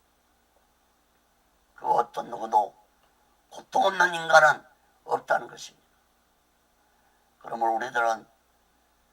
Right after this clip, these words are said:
고통을 스스로 해결해 보려 하는 무지함을 보이지 말고 매 순간순간 하나님께 나의 고통을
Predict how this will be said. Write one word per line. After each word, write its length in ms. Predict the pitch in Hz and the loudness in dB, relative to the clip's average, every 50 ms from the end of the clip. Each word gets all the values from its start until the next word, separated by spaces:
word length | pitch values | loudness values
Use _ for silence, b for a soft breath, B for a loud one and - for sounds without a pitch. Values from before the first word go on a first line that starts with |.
| _ _ | _ _
고통을 640 | _ - - - - - - 117 117 - - - - _ _ _ _ | _ -16 -16 -14 -12 -10 -6 -4 -4 -4 -4 -8 -14 _ _ _ _
스스로 640 | - - - - - - 175 160 170 165 156 156 - - - _ _ _ _ _ - | -20 -16 -14 -12 -8 -6 0 4 6 6 6 4 0 -8 -20 _ _ _ _ _ -12
해결해 340 | - 202 208 - - 180 175 | -10 -8 -6 -2 0 2 4
보려 220 | 180 - - 165 | 4 4 2 2
하는 260 | 156 - - - - _ _ _ _ _ _ _ _ _ _ _ _ _ _ | -2 -4 -6 -12 -16 _ _ _ _ _ _ _ _ _ _ _ _ _ _
무지함을 560 | - 123 117 - - 135 120 117 117 117 117 - | -20 -18 -12 -4 2 4 4 4 4 2 -2 -2
보이지 340 | - - 120 - - - | -4 -8 -8 -8 -12 -16
말고 200 | - - - - _ _ _ _ _ _ _ _ _ _ _ _ _ _ _ _ _ _ _ _ _ _ _ _ | -18 -18 -20 -20 _ _ _ _ _ _ _ _ _ _ _ _ _ _ _ _ _ _ _ _ _ _ _ _
매 300 | - - - 226 220 196 | -14 -10 -4 0 0 0
순간순간 1300 | - - - 185 185 180 170 170 165 160 156 - - - - - - - - 110 - 156 135 - - - - - _ _ _ _ _ _ _ _ _ | 0 -2 -6 -8 -8 -2 4 8 8 8 8 6 -2 -18 -20 -20 -18 -16 -12 -2 4 6 6 4 4 -2 -20 -20 _ _ _ _ _ _ _ _ _
하나님께 720 | - - - - - 123 113 110 - - - - - - _ _ _ _ _ _ _ _ _ _ _ | -2 0 0 2 2 0 -2 -6 -16 -14 -14 -14 -14 -14 _ _ _ _ _ _ _ _ _ _ _
나의 460 | _ - - - - 180 180 170 - - - _ | _ 8 10 12 12 12 10 6 2 -4 -18 _
고통을 580 | - - - - - 180 165 165 156 - - - | -6 -6 -6 -4 -2 0 4 4 4 4 4 -2